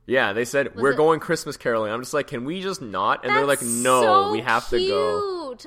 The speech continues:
Speaker 2: I wish we had some kind of fun activity like that.
Speaker 1: Oh my gosh, no, that's okay.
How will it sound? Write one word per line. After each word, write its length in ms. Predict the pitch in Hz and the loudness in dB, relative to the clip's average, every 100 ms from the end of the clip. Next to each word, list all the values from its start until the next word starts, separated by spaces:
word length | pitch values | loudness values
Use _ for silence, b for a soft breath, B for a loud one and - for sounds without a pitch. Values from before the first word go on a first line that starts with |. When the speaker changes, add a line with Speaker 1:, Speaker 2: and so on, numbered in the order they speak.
| - | -14
Speaker 2:
I 200 | 302 349 | -12 -10
wish 760 | 226 202 247 254 - - - _ | -10 -10 -8 -8 -10 -14 -18 _
we 200 | 196 214 | -16 -16
had 260 | 185 202 | -14 -16
some 160 | - 202 | -16 -20
kind 220 | 208 196 | -18 -18
of 80 | 180 _ _ - _ _ | -18 _ _ -20 _ _
fun 560 | _ - 202 202 196 _ 202 | _ -12 -10 -10 -16 _ -12
activity 560 | 208 - 214 196 190 | -12 -12 -16 -12 -12
like 220 | 180 170 | -12 -12
that. 340 | 180 160 156 156 | -14 -14 -14 -8
Speaker 1:
Oh 60 | 120 | -6
my 100 | 220 | -4
gosh, 340 | 127 87 87 | -4 -4 -6
no, 280 | 92 87 85 | -8 -6 -6
that's 180 | 85 - | -8 -10
okay. 320 | 80 69 69 | -12 -12 -16